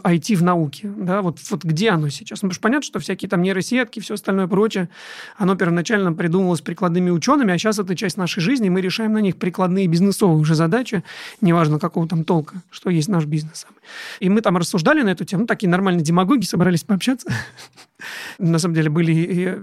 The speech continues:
неплохой диалог, был интересный. И я сформулировал следующее. Мне кажется, что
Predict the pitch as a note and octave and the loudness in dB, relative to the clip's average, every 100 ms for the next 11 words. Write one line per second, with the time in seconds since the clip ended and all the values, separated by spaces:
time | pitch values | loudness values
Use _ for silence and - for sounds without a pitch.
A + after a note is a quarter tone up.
0 | A3+ C#4 C#4 G3+ F#3 G3 G3 E3 D3+ D3+ | -12 -12 -2 0 2 0 0 -2 -2 -2
1 | E3+ F3+ G#3+ E3+ G#3+ G#3 E3 B3 - G3 | -2 -2 -2 -4 -2 0 2 2 2 0
2 | G#3+ G#3 F3 G#3 - E3+ E3 C#4+ C#4+ - | 2 2 0 -2 0 0 0 -4 -8 -8
3 | - G#3 G3 | -4 0 0